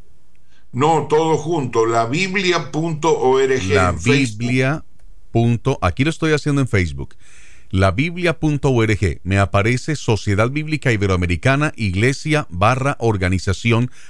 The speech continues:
Speaker 2: Religiosa. A trescientas siete personas les gusta esto. ¿Allí es?
Speaker 1: Allí es, sí, hay varios, hay varios. Y después se, se mete uno en internet en triple W o triple W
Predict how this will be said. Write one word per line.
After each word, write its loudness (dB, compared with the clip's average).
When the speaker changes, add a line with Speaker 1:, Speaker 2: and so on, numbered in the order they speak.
Speaker 2:
Religiosa. 2
A 2
trescientas 0
siete 0
personas 0
les 0
gusta 0
esto. -4
¿Allí 2
es? -6
Speaker 1:
Allí 0
es, 4
sí, 0
hay 2
varios, 0
hay 0
varios. 0
Y -6
después 2
se, 0
se -4
mete -2
uno 0
en 0
internet 0
en -2
triple 0
W 0
o -2
triple 0
W 0